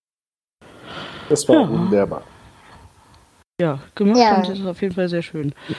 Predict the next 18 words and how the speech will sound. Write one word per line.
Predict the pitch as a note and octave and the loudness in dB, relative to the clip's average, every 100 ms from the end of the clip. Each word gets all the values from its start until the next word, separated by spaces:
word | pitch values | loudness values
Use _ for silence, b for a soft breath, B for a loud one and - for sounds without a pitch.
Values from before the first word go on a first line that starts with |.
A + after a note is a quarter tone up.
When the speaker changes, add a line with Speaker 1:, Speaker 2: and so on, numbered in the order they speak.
| B B | B B
Speaker 3:
Naja, | B3 D#4 C#4 | 2 4 2
und, | A3 B3+ G#3 | 0 -4 -2
äh, | B3 A#3+ | -2 0
wir | A3 | 0
haben | A#3 D4+ | 0 0
jetzt, | C#4+ C#4 | 0 -2
wie | C4 | -6
gesagt, | B3 C4+ A#3+ | -4 -4 -4
die | |
Bombe | G3+ B3 B3+ | -4 -2 -2
das | A3 G3+ | -4 -2
erste | C4 C4+ | -2 -2
Mal | A#3 A#3 | -2 -2
so | |
ein | A3+ | -2
bisschen | A3 - G#3 | -4 -2 -2
inspiziert | G#3+ - F#3 C#4 E4+ E4+ | -4 -8 -4 2 2 2
und | A#3 A#3 | -2 -4